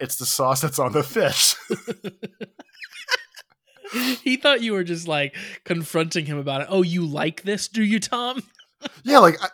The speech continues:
Speaker 1: I, like, I, I mean, trust me, in no, in no way, shape, or form was I presenting myself as any sort of genius in any of this. It was all nervous laughter and trying to stop the situation.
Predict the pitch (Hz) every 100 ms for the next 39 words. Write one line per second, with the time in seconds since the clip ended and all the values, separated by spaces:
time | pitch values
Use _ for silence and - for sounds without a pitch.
0 | - 202 _ _ _ 175 165 165 170 175
1 | 170 - 175 147 131 117 117 _ 165 156
2 | 175 170 185 190 165 202 175 147 175 143
3 | 147 147 135 135 135 135 135 135 131 143
4 | 143 226 147 113 110 117 135 135 160 156
5 | 160 175 - - - - - - - 156
6 | 139 131 143 156 139 135 151 - 107 120
7 | 135 160 135 131 127 120 - 127 120 156
8 | - 135 - 120 117 - 113 135